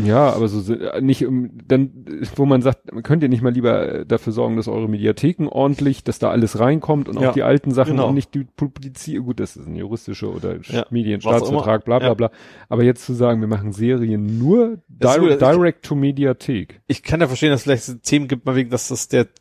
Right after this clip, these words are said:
Speaker 2: typische Z-D-F-Zuschauer abends um zwanzig Uhr fünfzehn nicht sehen will.
Speaker 1: Ja.
Speaker 2: Das ist ja okay, aber die haben gesagt, es gibt Dreisat, es gibt Arte, es gibt die ganzen Dritten und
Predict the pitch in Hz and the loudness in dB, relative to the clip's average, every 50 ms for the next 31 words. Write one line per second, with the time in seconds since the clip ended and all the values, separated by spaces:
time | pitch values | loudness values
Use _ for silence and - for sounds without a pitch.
0 | _ _ - - 147 139 - - 139 127 - - 139 123 135 - 139 - - - | _ _ -14 -10 -8 -8 -4 -2 -2 0 0 -2 0 0 -2 -2 -4 -6 -6 -8
1 | 131 - - 127 127 131 - 120 123 127 123 - - 120 107 - - 123 120 110 | -6 0 2 4 4 4 2 0 -2 -4 -4 -6 -10 -10 -10 -4 -2 -2 -2 0
2 | 120 120 110 - - 120 113 - 113 104 98 90 98 98 98 95 92 92 95 - | -4 -6 -4 -4 -6 -6 -6 -6 -6 -6 -6 -4 -4 -2 -2 -2 -4 -8 -10 -4
3 | 101 135 139 131 110 - - - - - 147 - - - 107 101 82 123 113 - | 0 2 4 4 4 2 -2 -6 -4 -4 -4 -2 0 2 2 2 0 -2 -4 0
4 | - 147 135 107 110 107 107 107 117 117 117 117 113 117 110 - _ _ - - | 0 2 2 2 0 -2 -2 -2 -2 0 0 -2 -2 -4 -4 -4 _ _ -20 -20
5 | - - - - 110 - - 123 98 - - - - 98 104 98 - 98 - - | -20 -14 -6 -6 -4 -4 -4 -6 -6 -6 -8 -4 -2 0 0 0 -2 -4 -4 -4
6 | - - - - - 104 101 104 - 113 107 - 123 117 - - 117 113 - 127 | -4 -4 -6 -4 -2 0 0 0 -2 -4 -6 -4 -6 -2 -2 -2 -2 -2 -4 -8
7 | 117 - - - - 123 - - - 113 107 104 90 107 107 98 | -10 -10 -8 -2 -2 -2 -2 -2 -6 -10 -10 -8 -8 -10 -10 -12